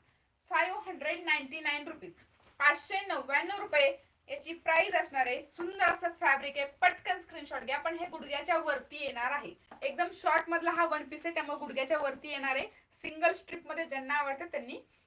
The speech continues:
पटकन बुकिंग करून घ्या. मस्टर्ड येलो कलर, मस्टर्ड येलो कलर, दोनच कलर याच्यामध्ये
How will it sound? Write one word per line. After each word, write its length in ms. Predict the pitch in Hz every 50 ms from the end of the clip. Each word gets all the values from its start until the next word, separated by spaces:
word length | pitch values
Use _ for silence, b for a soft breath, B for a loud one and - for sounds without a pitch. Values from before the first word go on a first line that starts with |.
| b _ -
पटकन 300 | 294 294 - - 370 330
बुकिंग 280 | - 339 330 - 285 269
करून 180 | 302 285 269
घ्या. 140 | 262 285 294 285 269
मस्टर्ड 440 | 247 277 311 330 - - 359 330 349
येलो 320 | 311 262 240 226 254 277
कलर, 260 | - 349 269 - - - - _ _ _ _ _ _ _ _ _ _ _ _
मस्टर्ड 380 | 240 269 269 262 - 370 359 339
येलो 280 | 311 277 262 254 254
कलर, 240 | 254 - 247 196 - - - _ _ _ _ _ _ _ _ 220
दोनच 380 | 208 277 285 294 311 330 339 -
कलर 220 | 370 320 311 302
याच्यामध्ये 460 | 302 302 302 311 277 277 277 294 392